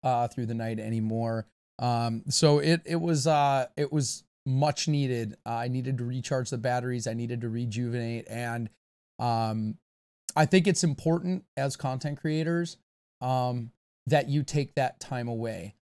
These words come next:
And the reality is, is that if you've built a solid community, if you've built a good community, they will understand your need to rejuvenate. And we all need it.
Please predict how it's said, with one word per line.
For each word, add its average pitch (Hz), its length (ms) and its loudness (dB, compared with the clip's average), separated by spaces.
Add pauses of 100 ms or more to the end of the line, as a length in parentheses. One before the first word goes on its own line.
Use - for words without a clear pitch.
(120)
And 135 160 -2
the 131 60 0
reality 160 560 4
is, 135 220 2
is 127 140 -4
that 131 200 0
if 127 160 -4
you've 151 300 2
built 175 240 0
a 151 60 -2
solid 135 360 0
community, 113 480 -6
if - 160 -12
you've 147 220 0
built 160 240 2
a 151 40 2
good 131 220 -2
community, 104 600 -4 (420)
they 151 240 6
will 175 220 4
understand 139 600 0
your 127 160 -2
need 123 260 -4
to - 140 -14
rejuvenate. 104 720 -6
And 120 160 -4
we 127 120 -2
all 160 260 6
need 127 200 2
it. 69 140 -10